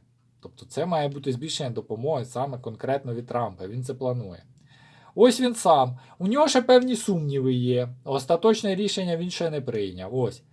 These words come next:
Пуста, е, ой, пуста руна, зовсім вже. Манас перевернутий, Перт перевернутий. Нема фіналу.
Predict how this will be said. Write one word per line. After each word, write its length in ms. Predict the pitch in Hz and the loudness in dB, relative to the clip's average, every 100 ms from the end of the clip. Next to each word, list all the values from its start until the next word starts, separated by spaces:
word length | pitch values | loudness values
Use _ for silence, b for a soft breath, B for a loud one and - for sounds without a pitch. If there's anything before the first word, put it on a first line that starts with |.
| b - | b -8
Пуста, 580 | 147 - 170 156 160 139 | -6 0 2 2 -2 -4
е, 180 | 127 113 | -4 -4
ой, 160 | 98 | -6
пуста 340 | 92 - - 98 | -8 -12 -8 -8
руна, 260 | 95 98 | -8 -10
зовсім 320 | 113 95 95 | -8 -10 -12
вже. 100 | 95 95 B B - | -18 -18 B B -2
Манас 300 | 160 208 202 | 2 2 2
перевернутий, 520 | 202 196 226 208 170 | 0 2 2 0 -6
Перт 240 | 175 170 | -4 -4
перевернутий. 680 | 175 165 151 120 104 92 92 b b b b _ _ _ - | 0 2 2 0 -4 -14 -16 b b b b _ _ _ -2
Нема 360 | 185 220 247 | 0 6 6
фіналу. 600 | 220 208 202 131 104 90 | 4 2 2 2 0 -6